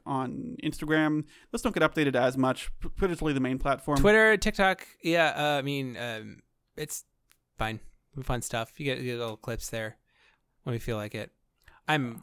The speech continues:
Speaker 2: running out of energy, I guess, so we should probably end this podcast.
Speaker 1: Do we have any reviews to read this week?
Speaker 2: We might have a review to read this week. Uh, let's see. Oh, yeah. Okay, no, we got this really, we got this actually, um, in our, in,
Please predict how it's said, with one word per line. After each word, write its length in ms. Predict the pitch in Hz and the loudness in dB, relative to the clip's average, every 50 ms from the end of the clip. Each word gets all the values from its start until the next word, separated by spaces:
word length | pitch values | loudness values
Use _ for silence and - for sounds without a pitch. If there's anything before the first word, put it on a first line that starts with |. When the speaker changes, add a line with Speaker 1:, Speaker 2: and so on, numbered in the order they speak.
| - - | -10 -6
Speaker 2:
running 240 | 135 139 147 147 | -2 -2 0 0
out 140 | 143 143 143 | 0 0 0
of 80 | 143 180 | 0 -2
energy, 240 | 185 - 139 123 113 | -2 -2 -2 -4 -2
I 80 | 120 | 0
guess, 240 | 151 160 147 143 - | 2 4 4 4 2
so 160 | - - 135 | 2 2 0
we 60 | 135 | 0
should 120 | - - 143 | 0 0 2
probably 320 | 151 151 147 139 135 135 | 4 6 6 4 2 0
end 100 | 135 131 | -4 -6
this 140 | 131 127 - | -8 -8 -6
podcast. 440 | - 156 165 151 147 123 120 - - | -4 -4 -2 -2 -4 -4 -4 2 6
Speaker 1:
Do 40 | 151 | 6
we 60 | 147 | 8
have 80 | 143 | 8
any 80 | 147 156 | 8 8
reviews 320 | 156 135 143 156 175 - | 6 6 4 0 -2 -2
to 80 | - 247 | -4 -4
read 180 | 269 277 262 277 | -4 -4 -4 -6
this 140 | 262 - | -8 -6
week? 160 | 311 311 311 - - - - - | -6 -6 -6 -8 -14 -20 -10 -4
Speaker 2:
We 100 | 143 131 | -2 -2
might 280 | 127 127 131 143 151 127 | 0 0 0 0 0 0
have 140 | 135 135 123 | 0 0 -2
a 60 | 117 | -2
review 300 | 113 107 101 - 104 101 | -4 -4 -4 -6 -8 -8
to 100 | 101 98 | -8 -8
read 280 | 98 101 98 98 98 - | -8 -10 -10 -12 -12 -12
this 220 | 104 101 - - | -12 -10 -10 -8
week. 300 | 98 98 95 - - - _ _ _ _ _ _ _ - | -8 -8 -10 -12 -16 -20 _ _ _ _ _ _ _ -6
Uh, 480 | 113 110 107 104 101 101 101 101 101 101 | -4 -4 -4 -4 -4 -4 -6 -6 -6 -6
let's 260 | 107 117 120 - - - | -6 -8 -8 -6 -6 -4
see. 340 | - - 123 113 110 110 - | -4 -2 -2 -4 -4 -2 4
Oh, 340 | 147 165 185 180 165 147 139 | 8 12 12 12 12 12 10
yeah. 320 | 135 139 143 135 123 113 | 8 6 6 4 4 2
Okay, 340 | - 139 135 - - 143 131 | 0 -4 -4 -2 0 0 0
no, 140 | 127 127 123 | 0 -2 -2
we 100 | 131 139 | -2 0
got 220 | - 156 147 - | 2 0 0 0
this 200 | - 151 143 - | -2 -4 -6 -4
really, 280 | - 147 143 147 143 143 | -4 -4 -4 -4 -6 -6
we 80 | 151 147 | -2 0
got 160 | 190 208 - | 0 2 2
this 180 | 185 156 - | 0 -2 -2
actually, 460 | 147 135 - - - 135 117 110 - 120 | -4 -6 -6 -6 -6 -6 -6 -6 -6 -6
um, 240 | 117 110 107 - | -6 -8 -8 -10
in 100 | 92 120 | -10 -10
our, 60 | 113 98 | -10 -10
in, 240 | 73 117 123 - | -10 -10 -12 -12